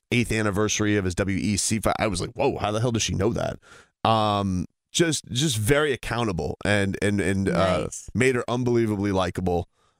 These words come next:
Speaker 1: And I wonder if she'll get a rematch. I don't know what they'll do there. Uh, it, it'll be interesting to see out of these, out of the trio here,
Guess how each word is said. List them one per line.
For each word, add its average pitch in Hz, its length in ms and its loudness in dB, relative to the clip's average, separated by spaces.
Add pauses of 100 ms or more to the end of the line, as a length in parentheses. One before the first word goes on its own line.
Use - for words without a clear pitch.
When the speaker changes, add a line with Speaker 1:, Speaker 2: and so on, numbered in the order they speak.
(240)
Speaker 1:
And 92 840 2 (480)
I 104 60 4
wonder 123 420 2
if 117 140 -4
she'll 120 180 0
get 120 160 0
a - 20 -2
rematch. 139 400 0
I - 40 -2
don't 107 160 0
know 113 140 2
what 117 180 0
they'll 113 140 0
do 120 180 0
there. 139 340 0 (240)
Uh, 98 380 0 (100)
it, - 140 -2 (520)
it'll 104 100 0
be 131 100 -4
interesting 135 240 -2
to 120 60 0
see 120 500 0
out 120 140 2
of 120 140 -2
these, 117 280 -2 (100)
out 123 140 2
of 120 140 0
the 104 80 -4
trio 160 440 0
here, 101 380 -2